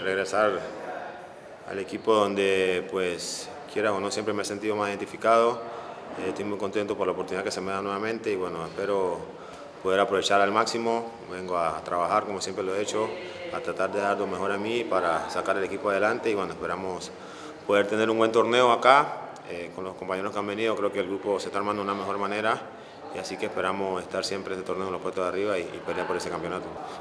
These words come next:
Pues trabajar, la verdad, trabajar. Mucha gente piensa que, que vengo a retirarme y no es así. Vengo a trabajar, vengo a pelear por un puesto,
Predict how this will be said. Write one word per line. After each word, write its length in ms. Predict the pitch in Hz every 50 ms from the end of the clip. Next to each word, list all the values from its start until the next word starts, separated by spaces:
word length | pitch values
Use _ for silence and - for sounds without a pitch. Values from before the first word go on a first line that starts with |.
| -
Pues 140 | - 127 127
trabajar, 520 | - 131 123 117 113 127 165 180 - - -
la 80 | 104 104
verdad, 260 | 107 107 113 131 131
trabajar. 560 | 123 120 117 104 110 123 135 143 143 139 135 127
Mucha 180 | 117 - 131
gente 180 | 127 123 127 120
piensa 300 | 123 120 120 - 120 110
que, 260 | 107 110 107 104 95
que 80 | 98 101
vengo 180 | 107 110 113
a 60 | 113 110
retirarme 480 | 104 101 101 107 117 123 120 120 107
y 20 | 104
no 120 | 107 104
es 40 | 104
así. 540 | 107 107 - 127 127 127 131 127 - - -
Vengo 200 | 107 101 104 104
a 40 | 101
trabajar, 400 | 101 98 92 90 101 113 113 110
vengo 200 | 101 104 98 101
a 60 | 98
pelear 220 | 101 95 95 98 95
por 120 | 98 95
un 80 | 92 92
puesto, 480 | - 110 110 107 - - 110 107 110